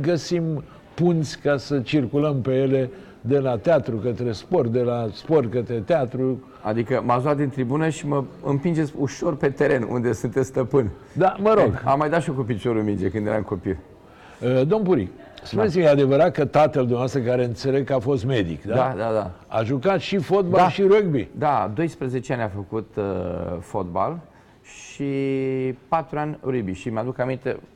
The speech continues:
Speaker 2: asta este ceva fantastic, imaginea aia, eh, cum zice Berson, că de imagine emanant, imagini care îți rămân în minte.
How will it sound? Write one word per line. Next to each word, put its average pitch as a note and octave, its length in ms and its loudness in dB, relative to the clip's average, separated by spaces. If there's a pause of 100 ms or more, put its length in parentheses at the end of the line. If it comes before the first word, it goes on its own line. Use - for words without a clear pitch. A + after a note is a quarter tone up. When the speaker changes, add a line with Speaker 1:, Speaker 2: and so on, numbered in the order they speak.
(160)
Speaker 2:
asta A2+ 200 -6
este A2 180 -8
ceva B2+ 220 0
fantastic, A2+ 600 -6
imaginea G#2 560 -2
aia, F#2+ 280 0 (680)
eh, F#2+ 220 -2
cum A2 140 -4
zice A#2 260 -2
Berson, A2 380 -2
că G#2+ 160 -8
de G2+ 200 -2
imagine A#2+ 340 0
emanant, A#2 460 0
imagini A#2+ 360 -2
care A#2 160 0
îți A2 100 -4
rămân B2 180 -2
în A#2+ 60 -2
minte. A2 340 -2